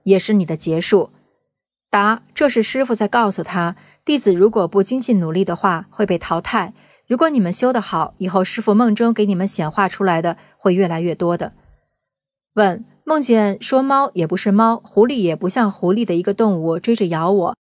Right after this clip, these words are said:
我也没看到有伤，就是看到那个动物的爪子，走的路都是红血脚印，最后这个动物不知道让谁给用布包起来。”答：“这是下去了，不好，有业障。”问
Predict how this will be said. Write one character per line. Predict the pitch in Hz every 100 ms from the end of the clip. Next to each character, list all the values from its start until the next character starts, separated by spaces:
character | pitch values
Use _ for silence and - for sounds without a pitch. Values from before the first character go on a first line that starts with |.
| _
我 | - 277
也 | 240
没 | 175
看 | 190 247 233
到 | 214 170
有 | 160
伤， | 165 - 226 233 - _ -
就 | 311
是 | 285
看 | 247 269
到 | 247 233
那 | 233
个 | 226 208
动 | 277 269
物 | 190
的 | 180
爪 | - 165 -
子， | - 180 - _ _ _
走 | 262 233
的 | 254
路 | 294 269
都 | 285 285
是 | - 214
红 | 202 208
血 | 240 226
脚 | 214 170
印， | 170 196 170 _ _ _ _ _ _
最 | - 320
后 | 302 285
这 | 247
个 | 240
动 | 277 254
物 | 214
不 | 240
知 | 254
道 | 247 226 190
让 | 247 226
谁 | - 180 180 214
给 | 190
用 | 170 202 196
布 | 220
包 | 226 233
起 | 240 185
来。” | 160 165 - _ _ _ _ -
答 | 202 214 220
：“这 | 226
是 | 220
下 | 214 247 196
去 | 190
了， | 175 -
不 | 220
好， | 202 - 165 -
有 | 180
业 | 175 202
障。” | 185 202 170 202 _ _ _ _ _ _ _ _ _
问 | 226 208 175